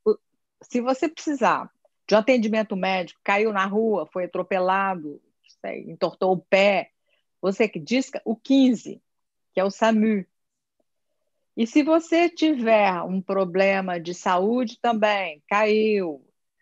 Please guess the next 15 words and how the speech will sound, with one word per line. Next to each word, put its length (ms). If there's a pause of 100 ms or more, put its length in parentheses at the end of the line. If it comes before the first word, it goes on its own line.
(400)
é, 840
tá 100
precisando 420
de 80
ajuda, 560
você 280
pode 260
chamar 220
os 80
bombeiros, 680
que 80
é 40
o 40
número 280
dezoito. 500